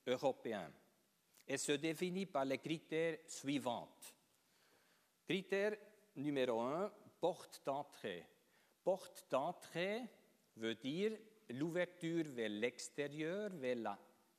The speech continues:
le monde international, des flux physiques, des flux de l'information et d'échange des personnages mobiles. Deuxième critère, lieu de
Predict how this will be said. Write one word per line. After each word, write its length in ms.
le 240
monde 260
international, 1000
des 120
flux 320
physiques, 920
des 120
flux 340
de 80
l'information 1120
et 100
d'échange 840
des 100
personnages 840
mobiles. 560
Deuxième 520
critère, 540
lieu 600
de 280